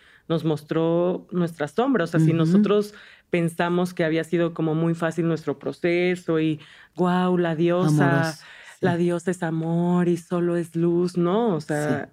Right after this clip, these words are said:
Speaker 1: también
Speaker 2: No.
Speaker 1: la
Speaker 2: Cali.
Speaker 1: diosa te demuestra lo que eres y fue para mí, creo que, eh,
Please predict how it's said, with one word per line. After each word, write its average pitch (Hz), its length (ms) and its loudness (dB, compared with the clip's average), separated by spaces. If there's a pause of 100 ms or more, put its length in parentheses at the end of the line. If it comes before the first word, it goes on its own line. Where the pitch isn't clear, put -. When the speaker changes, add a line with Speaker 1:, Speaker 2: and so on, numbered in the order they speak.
Speaker 1:
también 160 480 0
Speaker 2:
No. 185 60 2
Speaker 1:
la 190 120 0
Speaker 2:
Cali. 165 280 2
Speaker 1:
diosa 247 400 0 (440)
te 170 80 -2
demuestra 156 880 -2 (440)
lo 160 200 -4
que 160 360 0
eres 220 380 0
y 170 360 -6
fue 165 220 -2
para 175 260 -4
mí, 160 320 -2 (440)
creo 202 180 0
que, 226 540 0
eh, 180 340 0